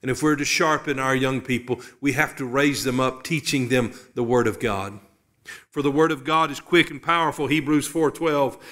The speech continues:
and sharper than any two-edged sword, uh, piercing even to the dividing asunder of soul and spirit,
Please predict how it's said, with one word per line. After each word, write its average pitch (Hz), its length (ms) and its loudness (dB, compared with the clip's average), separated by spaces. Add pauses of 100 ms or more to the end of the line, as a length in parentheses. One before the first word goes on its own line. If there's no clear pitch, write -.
(140)
and 147 160 0
sharper 175 480 -2
than 151 160 0
any 156 220 0
two-edged 165 500 0
sword, 131 360 0 (1300)
uh, 127 80 -4
piercing 190 540 -2
even 185 360 0
to 160 140 -2
the 143 100 -4
dividing 160 480 0
asunder 156 440 0
of 131 100 -2
soul 165 320 0
and 131 100 -4
spirit, 151 480 0